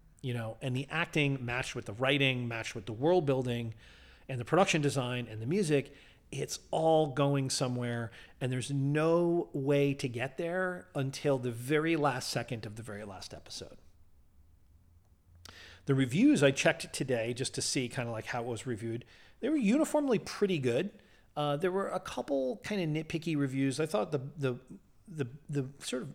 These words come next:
worst, quote unquote, review I saw from a big source was that the Los Angeles Times gave it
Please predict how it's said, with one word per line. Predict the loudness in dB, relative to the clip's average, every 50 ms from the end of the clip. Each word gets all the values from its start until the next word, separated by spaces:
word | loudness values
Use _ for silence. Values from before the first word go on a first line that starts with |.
| -16 -20 _ -14
worst, | -10 -4 0 2 4 4 4 2 0 -2 -4 -8 -10 -2
quote | 0 2 2 2
unquote, | 0 -2 0 0 0 0 0
review | -2 -2 0 0 0 0
I | -2 -2
saw | -2 0 0 0 -2
from | -4 -6 -8
a | -6
big | -4 -4 -4 -4 -4 -8 -14 -18 -20 -20 -20 -20 -14
source | -6 0 2 4 4 4 2 0
was | -2 -2 0
that | -2 -4 -4 -6 -12 -20 -20 -20 -20 -14 -6
the | -2 2
Los | 4 4 4 4
Angeles | 2 2 2 2 2 2 0 -2
Times | -4 -2 0 2 2 2 2 0 -2 -6 -2
gave | 0 0 0 0 0
it | -4 -4 -6 -10